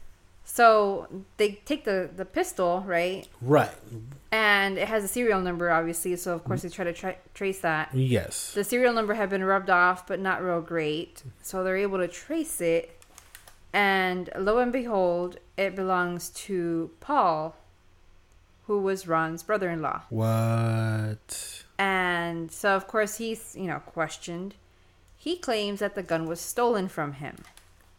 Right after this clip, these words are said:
Speaker 1: So now it's like, okay.
Speaker 2: But did you report it?
Speaker 1: Like, that's odd, right? Like, what are the
Speaker 2: Right.
Speaker 1: odds that it's stolen from him? And, I mean,
Speaker 2: It's
Speaker 1: it,
Speaker 2: your
Speaker 1: it makes you
Speaker 2: gun.
Speaker 1: think, like, okay, it's him or someone's framing him.
Speaker 2: Right.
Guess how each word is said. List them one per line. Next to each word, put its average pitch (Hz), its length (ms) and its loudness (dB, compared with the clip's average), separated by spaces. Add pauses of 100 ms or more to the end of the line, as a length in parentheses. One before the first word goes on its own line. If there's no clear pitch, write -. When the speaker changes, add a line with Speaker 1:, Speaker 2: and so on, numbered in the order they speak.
(300)
Speaker 1:
So - 180 -6
now 202 260 4
it's 190 160 -2
like, 180 160 -6
okay. 165 540 -4
Speaker 2:
But 165 120 0
did 110 180 -6
you 117 100 -4
report 120 560 6
it? - 180 -6 (500)
Speaker 1:
Like, 214 500 4 (640)
that's 254 260 6
odd, 202 340 8
right? 190 300 6
Like, 202 140 2
what 240 140 10
are 214 60 10
the 233 80 8
Speaker 2:
Right. 202 260 10
Speaker 1:
odds 202 100 0
that 202 100 2
it's 202 160 2
stolen 202 260 2
from 196 180 -6
him? 220 380 0
And, 208 200 -4 (540)
I 233 80 0
mean, 233 220 2
Speaker 2:
It's 143 160 4
Speaker 1:
it, 240 40 8
Speaker 2:
your 151 100 10
Speaker 1:
it 110 220 6
makes 262 200 6
you 311 80 6
Speaker 2:
gun. - 60 -2
Speaker 1:
think, 254 120 2
like, 233 120 6
okay, 220 300 4
it's 202 180 0
him 262 440 0
or 190 460 2
someone's 208 540 -4
framing 180 340 0
him. 104 200 -12 (180)
Speaker 2:
Right. 110 800 -2